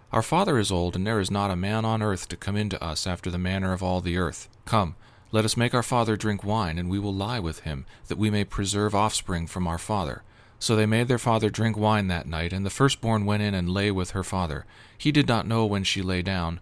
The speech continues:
or when she arose. The next day the firstborn said to the younger,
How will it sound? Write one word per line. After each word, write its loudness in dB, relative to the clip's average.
or 0
when 0
she -2
arose. -2
The 2
next 2
day 2
the 0
firstborn 0
said 2
to -2
the 0
younger, 0